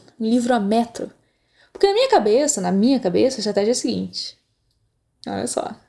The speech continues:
Olha a estratégia. Se eu comprar todos os livros que existem agora, com desconto, a longo prazo eu economizo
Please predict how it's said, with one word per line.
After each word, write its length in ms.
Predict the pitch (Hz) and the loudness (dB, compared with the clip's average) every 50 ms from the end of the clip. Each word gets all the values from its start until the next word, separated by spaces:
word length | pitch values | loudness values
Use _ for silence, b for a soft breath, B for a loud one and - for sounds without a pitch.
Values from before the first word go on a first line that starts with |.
| _ _ _ _ _ _ _ _ _ _ _ | _ _ _ _ _ _ _ _ _ _ _
Olha 460 | - 196 190 202 214 233 269 285 269 | -8 -6 -6 -4 -4 -4 -6 -6 -6
a 60 | 247 226 | -6 -6
estratégia. 680 | 202 - - 208 190 - 196 202 208 202 - 214 208 b b b b b b b | -8 -8 -10 -10 -8 -6 -6 -6 -6 -6 -6 -10 -12 b b b b b b b
Se 260 | - - - - 466 | -6 -4 -4 -4 -4
eu 280 | 523 571 539 508 440 | 0 2 4 4 4
comprar 600 | - 349 320 277 247 208 196 190 180 - - _ _ | 2 0 0 0 0 0 0 -2 -4 -8 -14 _ _
todos 460 | - 294 330 370 381 311 302 285 240 | 0 2 4 4 2 4 2 2 4
os 160 | 240 233 226 220 | 4 2 2 2
livros 360 | 214 220 214 190 196 190 - | 0 0 0 0 -2 -4 -4
que 100 | - 196 | -2 -2
existem 460 | 190 190 185 208 202 190 - 196 190 | -2 -2 -2 -2 -4 -4 -4 -4 -4
agora, 560 | 196 190 180 202 214 233 247 233 202 170 185 | -4 0 2 4 4 4 4 2 0 -2 -2
com 220 | - - 254 277 240 | 0 2 2 2 2
desconto, 500 | 202 - - - 220 254 320 320 320 269 | 0 -2 -4 -4 -2 -2 -2 0 0 2
a 60 | 247 | 2
longo 380 | 247 262 311 392 440 440 392 | 4 4 2 4 4 2 2
prazo 400 | 392 - 247 254 277 320 359 370 | 2 2 0 0 2 2 2 2
eu 100 | 403 427 | 2 2
economizo 560 | 415 440 440 466 403 330 320 320 302 285 - | 0 0 -2 -2 0 0 0 -2 -2 -4 -8